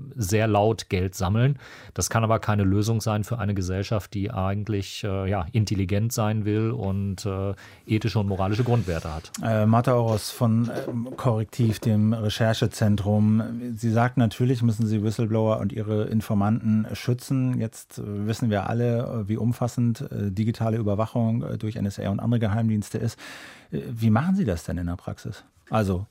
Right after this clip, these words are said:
Speaker 2: tragen Sie Adressen in I O S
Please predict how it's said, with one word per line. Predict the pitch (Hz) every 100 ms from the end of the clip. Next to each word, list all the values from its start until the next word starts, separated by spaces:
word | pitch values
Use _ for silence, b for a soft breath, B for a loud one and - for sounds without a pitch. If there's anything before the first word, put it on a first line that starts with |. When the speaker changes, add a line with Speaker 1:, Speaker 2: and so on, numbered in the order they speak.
| _ -
Speaker 2:
tragen | 113 113 120
Sie | 104 110 107 104 107 _ _ _
Adressen | - 101 107 113 - 110 120
in | 101 104 104 107 - _ _ _ _ -
I | 107
O | 104
S | - 90 - -